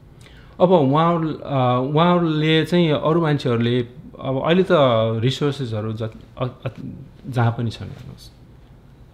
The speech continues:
भनौँ न, अब म एउटा गाउँबाट हुर्केको मान्छे, दमौलीमा आएर पो त्यस्तो सपोर्ट पाएँ त मैले। गाउँमा त मैले, मलाई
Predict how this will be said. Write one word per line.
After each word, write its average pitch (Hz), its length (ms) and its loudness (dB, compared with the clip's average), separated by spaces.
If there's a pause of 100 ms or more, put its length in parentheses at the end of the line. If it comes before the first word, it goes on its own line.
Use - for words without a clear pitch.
भनौँ 110 240 -2
न, 110 40 -2
अब 101 520 -6 (220)
म 127 360 2
एउटा 160 300 0
गाउँबाट 131 540 2
हुर्केको 107 500 -4
मान्छे, 113 720 -4 (380)
दमौलीमा 143 540 2
आएर 120 240 0
पो 113 120 -8
त्यस्तो 139 260 -4
सपोर्ट 110 320 -6
पाएँ 98 300 -8
त 104 60 -10
मैले। 101 260 -8
गाउँमा 123 300 -2
त 123 60 -10
मैले, 113 220 -4
मलाई 107 280 -4